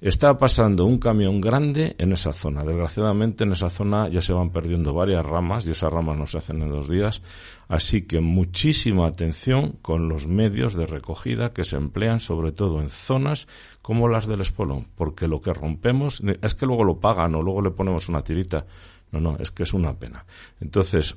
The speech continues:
ojo con todas esas cosas. Mejor no jugárnosla, recogerlo con medios más pequeños y arreglar. Y paso ahora mismo, que todavía me acuerdo las cosas, <laughs> al contenedor de materia orgánica y de otros contenedores. Se había dicho que tenía que haber una serie de contenedores que sean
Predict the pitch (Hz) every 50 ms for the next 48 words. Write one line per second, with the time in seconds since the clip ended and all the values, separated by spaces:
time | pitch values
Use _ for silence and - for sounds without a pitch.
0 | - - 98 104 95 - - 127 - - 87 85 85 80 78 78 - - - 78
1 | - 76 78 80 80 80 - - 101 90 87 85 85 82 - 85 82 98 101 117
2 | 131 123 139 82 87 - - - - 85 82 - - 76 73 80 - - - 87
3 | 90 85 90 87 90 80 80 82 85 92 90 85 82 69 78 85 87 - - -
4 | 87 - 107 110 110 117 127 127 123 - - 69 65 - - - 62 64 - -
5 | - - - - - - - - - - - - - - - - - 123 123 120
6 | 120 98 - 147 147 - - 147 143 143 139 135 139 147 135 117 131 147 160 -
7 | - - 82 - 80 80 87 87 82 76 85 87 87 90 92 90 90 - 135 123
8 | - - 143 143 - - - - - 90 85 - - - - 120 - - - -
9 | - - - - - - - 139 123 90 - 104 101 87 - - 87 85 85 85
10 | 98 104 98 101 107 95 90 85 82 80 76 76 76 85 85 82 92 87 80 78
11 | 73 71 82 90 92 92 87 87 98 85 78 80 78 - - - - - 64 62
12 | - 65 64 60 62 62 - - 82 92 120 135 131 120 - - - 104 104 92
13 | 95 80 - - 78 90 90 98 95 92 90 92 90 82 80 - 95 92 85 85
14 | - 85 82 - 95 90 80 76 87 82 90 92 90 - - - - - - -
15 | - 90 92 90 90 92